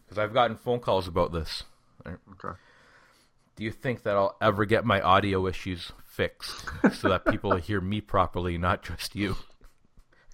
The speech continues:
Speaker 2: I don't know what they're hearing, but you, you sound great to me, Steve.
Speaker 1: I appreciate that.
Speaker 2: So wh-, I don't see, I don't see a problem. But, uh, yeah.
Speaker 1: My,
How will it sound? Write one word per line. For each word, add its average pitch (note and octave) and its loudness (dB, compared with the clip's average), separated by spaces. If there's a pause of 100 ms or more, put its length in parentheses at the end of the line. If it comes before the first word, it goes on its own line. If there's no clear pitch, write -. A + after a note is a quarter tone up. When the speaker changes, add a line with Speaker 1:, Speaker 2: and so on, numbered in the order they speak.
(520)
Speaker 2:
I C#3 6
don't E3 4
know C3+ 6
what B2+ 4
they're B2+ 4
hearing, C3+ 2
but - 2
you, B2+ 0
you C#3 -2
sound A#2 4
great G#2+ 4
to - -6
me, F#2+ -2
Steve. F#2+ -8 (160)
Speaker 1:
I G2+ -6
appreciate F#2+ -10
that. D#2+ -10 (180)
Speaker 2:
So A2 8
wh-, - 0
I A#2+ 8
don't C#3 4
see, C#3+ 2
I C3+ 8
don't E3+ 4
see C#3+ -2
a B2 -2
problem. F#2 2 (1040)
But, F#2+ -4
uh, F#2 4 (240)
yeah. F#2 0 (180)
Speaker 1:
My, A2 -8